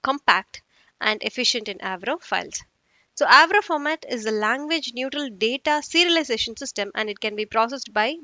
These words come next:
many languages like, uh, C, C plus plus, uh, C sharp,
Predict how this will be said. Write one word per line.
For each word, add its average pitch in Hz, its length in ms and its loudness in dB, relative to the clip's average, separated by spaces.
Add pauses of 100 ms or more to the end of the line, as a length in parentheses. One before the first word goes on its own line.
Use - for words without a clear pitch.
(100)
many 226 420 -6 (120)
languages 202 680 -4
like, 196 240 -4 (120)
uh, 185 220 -2 (400)
C, 247 520 0
C 262 240 -2
plus 240 240 0
plus, 214 480 -4 (480)
uh, 214 320 4
C 262 200 0
sharp, 208 440 2